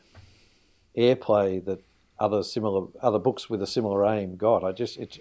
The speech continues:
has always seemed a perfect book to hand to a new Christian as part of a follow-up course,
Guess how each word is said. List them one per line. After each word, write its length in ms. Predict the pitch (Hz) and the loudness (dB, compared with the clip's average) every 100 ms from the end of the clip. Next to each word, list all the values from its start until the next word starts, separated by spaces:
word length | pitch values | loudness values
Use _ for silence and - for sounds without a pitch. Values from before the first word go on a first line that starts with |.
| 110 | -8
has 120 | 107 | 0
always 320 | 135 135 107 | 4 4 2
seemed 220 | 120 107 | -2 -4
a 60 | 98 | -4
perfect 520 | - 120 120 104 - | -4 -2 -2 -4 -8
book 240 | 120 107 - | -8 -8 -6
to 120 | 98 | -6
hand 280 | 110 107 98 | -4 -6 -4
to 100 | 101 | -6
a 60 | |
new 160 | 98 101 | -6 -8
Christian 500 | - 107 - 95 85 _ _ _ _ _ - | -6 -6 -6 -10 -10 _ _ _ _ _ -10
as 100 | 98 | -4
part 240 | - 107 | 2 2
of 60 | 95 | 2
a 60 | |
follow-up 420 | 95 113 104 101 - | -2 0 0 0 -4
course, 500 | 95 82 - - | -6 -8 -10 -20